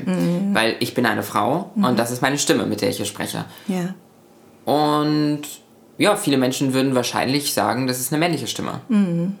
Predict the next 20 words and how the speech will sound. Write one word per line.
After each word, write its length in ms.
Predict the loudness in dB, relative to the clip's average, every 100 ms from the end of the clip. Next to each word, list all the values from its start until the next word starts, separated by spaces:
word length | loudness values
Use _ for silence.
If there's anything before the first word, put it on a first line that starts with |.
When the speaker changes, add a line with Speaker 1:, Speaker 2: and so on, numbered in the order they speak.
| -4
Speaker 2:
Aber 180 | 0 0
nö, 220 | 0 0
ich 220 | 0 -2
bin 100 | -2
eine 120 | -2
Frau. 220 | 0 0 0
Also 220 | -2 -2
wie 60 | -2
soll 120 | -2
meine 140 | -2
Stimme 180 | -2 -2
männlich 240 | 0 -2
sein? 100 | -2 -4
Das 80 |
ist 40 | -4
ja 60 | 0
eine 100 | 2
Speaker 1:
Ja. 60 |
Speaker 2:
weibliche 320 | 2 0 -6
Stimme. 300 | -4 -2 -2